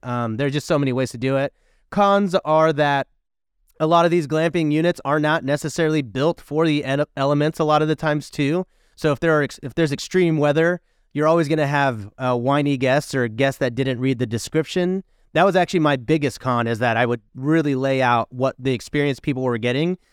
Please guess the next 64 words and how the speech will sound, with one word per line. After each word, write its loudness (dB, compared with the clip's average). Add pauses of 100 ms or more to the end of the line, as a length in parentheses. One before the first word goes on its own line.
and -4
they 0
never 2
read 0
any 2
of -4
that. -2
And -4
so -4
they -2
would -2
show 0
up -2
and -4
be -2
like, -4
"It's -10
five 2
degrees 0
outside." 0
And -4
we're -2
like, -4
"Yeah, 0 (600)
we 0
told 2
you 2
it -2
was, -2
you -2
know, -4
build 0
a 2
fire." 4
And 0
then -2
they're -2
like, -4
"We -2
don't 0
know 2
how 2
to -2
build -2
a -2
fire." 2
So 0 (400)
you're -2
gonna 2
get 2
a -2
lot 2
of -2
guests 0
th-, -14 (100)
that 2
are 2
very 0 (120)
temperamental 0
depending -2
on 0
the, -4
the -2
actual, -2